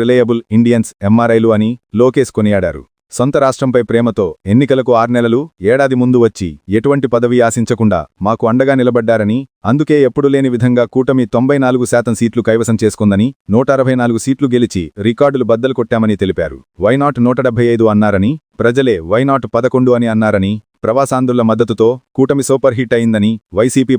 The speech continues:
పదకొండుకి ఆలౌట్ అయిందని విమర్శించారు. దేశంలో డబుల్ ఇంజన్ బుల్లెట్ ట్రైన్ సర్కార్ ఉన్న ఏకైక రాష్ట్రం ఆంధ్రప్రదేశేనని, ఈ రోజు స్పీడ్కు ఆంధ్రప్రదేశ్ బ్రాండ్ అంబాసిడర్గా మారిందని మంత్రి పేర్కొన్నారు. ఆంధ్రప్రదేశ్కు ఐటీని పరిచయం చేసిన దార్శనిక నాయకుడు చంద్రబాబు నాయుడు అని, ఇప్పుడు ఆయన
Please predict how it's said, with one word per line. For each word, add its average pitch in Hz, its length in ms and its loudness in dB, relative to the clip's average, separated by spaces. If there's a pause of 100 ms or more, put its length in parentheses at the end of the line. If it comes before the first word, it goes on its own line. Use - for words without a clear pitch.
పదకొండుకి 120 440 -2
ఆలౌట్ 120 260 0
అయిందని 107 300 2
విమర్శించారు. 85 540 -2 (380)
దేశంలో 131 360 2
డబుల్ 131 240 0
ఇంజన్ 135 260 0
బుల్లెట్ 120 240 0
ట్రైన్ 120 220 0
సర్కార్ 113 320 0
ఉన్న 113 100 0 (120)
ఏకైక 120 240 -2 (100)
రాష్ట్రం 120 360 -2
ఆంధ్రప్రదేశేనని, 117 760 0 (320)
ఈ 101 140 0
రోజు 139 200 2
స్పీడ్కు 135 380 0 (100)
ఆంధ్రప్రదేశ్ 123 560 -2
బ్రాండ్ 123 280 0
అంబాసిడర్గా 117 580 0
మారిందని 104 380 2 (300)
మంత్రి 113 260 0
పేర్కొన్నారు. 90 460 -4 (400)
ఆంధ్రప్రదేశ్కు 127 680 0
ఐటీని 131 300 0
పరిచయం 120 360 0
చేసిన 113 220 0 (100)
దార్శనిక 117 440 0
నాయకుడు 113 360 -2
చంద్రబాబు 110 420 0
నాయుడు 110 260 0
అని, 98 140 -2 (340)
ఇప్పుడు 107 220 0
ఆయన 107 120 0